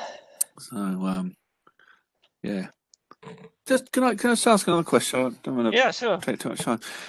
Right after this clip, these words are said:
Speaker 1: You, you say you do, you're doing on seventy centimeters. I mean, that,
Speaker 2: No,
Speaker 1: uh,
Speaker 2: I, I, uh,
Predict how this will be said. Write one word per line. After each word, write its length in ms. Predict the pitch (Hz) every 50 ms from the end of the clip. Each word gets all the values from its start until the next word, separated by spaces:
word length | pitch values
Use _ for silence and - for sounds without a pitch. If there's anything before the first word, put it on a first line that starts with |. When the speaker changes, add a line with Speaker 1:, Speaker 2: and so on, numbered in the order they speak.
| - - _ -
Speaker 1:
You, 220 | - 185 190 185
you 160 | - 202 202 202
say 300 | - - 202 185 175 170
you 40 |
do, 140 | 156 165 160 -
you're 140 | 143 147
doing 240 | 127 156 151 151 143
on 180 | 139 131 131 127
seventy 600 | 127 - - 156 135 131 127 123 120 117 110 - _ _ -
centimeters. 760 | - - - 170 147 147 113 107 101 92 92 92 90 - -
I 60 | 113
mean, 180 | 104 104 104 110
that, 220 | 127 135 131 -
Speaker 2:
No, 100 | 202 214
Speaker 1:
uh, 60 | 202
Speaker 2:
I, 260 | - - - - 180
I, 280 | 180 135 - - 156 156
uh, 220 | 151 139 117 113